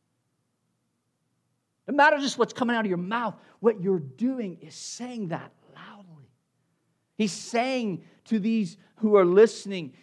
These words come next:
you, you're saying to these people with your actions, "If you come to Christ, but you don't observe the law of Moses, then you're second-class citizens in the kingdom of God."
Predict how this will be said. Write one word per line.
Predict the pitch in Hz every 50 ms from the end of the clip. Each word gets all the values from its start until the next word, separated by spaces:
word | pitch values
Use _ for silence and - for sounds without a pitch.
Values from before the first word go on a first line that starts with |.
| _ _ _ _
you, | - 208 240
you're | 196 180 226 233
saying | 226 - - - 214 233 240 254 262 277 269 254 233
to | - - 233 233 233 220 - - - -
these | 156 180 220 240 247 233 -
people | - - 240 240 180 - 190 170
with | 160 160 202 233 233 226 -
your | 220 214 202
actions, | 180 185 202 214 208 - - 185 165 151 151 - - 196 -
"If | 220 214 165 -
you | 214 214 180
come | 165 - - - 233 262 311 320 -
to | 285 262
Christ, | - - - - - 247 240 240 208 175 165 147 - - - _ _ _ - - - -
but | 185 220 214 190
you | 196 220 202
don't | 170 151 147 208 220 247 269 262
observe | 226 233 208 185 165 170 202 208 220 214 180
the | 190 202
law | 190 190 190 190 190 196 196 185
of | 180 175 160 156
Moses, | 170 175 190 202 196 202 170 160 170 165 156 - - - - - -
then | 185 196 185
you're | 180 185 175
second-class | 175 - - 220 202 - - 214 214 214 - - 190 175 170 170 -
citizens | - 190 175 160 156 - - 156 147 135
in | 160 143
the | 143 143
kingdom | - - 139 135 143 135 120 117
of | 110 113 _
God." | 117 104